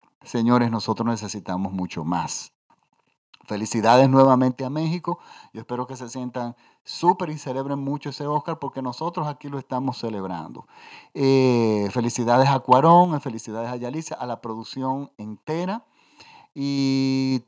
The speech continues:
ten-, y yo sí siempre defendí Roma. Si al final, yo lo que les invito es, vean buen cine, vean cine de arte, busquen a Claude Chabrol y vean sus películas, y entiendan por qué esta persona que hace este tipo de cine hizo tantas películas.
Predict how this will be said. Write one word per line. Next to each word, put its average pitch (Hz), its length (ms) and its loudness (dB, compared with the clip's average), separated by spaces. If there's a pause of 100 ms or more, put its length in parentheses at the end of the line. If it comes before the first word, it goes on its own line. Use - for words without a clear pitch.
ten-, 175 640 -2
y 139 220 -10
yo 175 200 6
sí 160 380 0
siempre 160 480 2
defendí 120 380 0
Roma. 87 420 -8
Si - 100 -2
al 151 80 6
final, 196 560 6 (400)
yo 190 140 2
lo 233 100 4
que 220 120 -2
les 208 100 0
invito 180 460 -4
es, 175 200 -4 (160)
vean 185 400 0
buen 151 200 -2
cine, 104 340 -8
vean 143 240 -2
cine 123 540 -4
de 113 100 -4
arte, 110 320 -4
busquen 170 400 -4
a 151 60 0
Claude 143 280 0
Chabrol 131 380 2
y 135 60 -4
vean 143 180 2
sus 139 200 -4
películas, 120 640 -6
y 156 60 -2
entiendan 151 800 -2 (300)
por 131 220 4
qué 160 100 -2
esta 180 240 0
persona 170 540 -2
que - 100 -12
hace 123 140 -8
este 156 160 -8
tipo 156 260 -8
de 147 60 -4
cine 156 240 -10
hizo 165 160 -6
tantas 180 340 -8
películas. 143 640 -16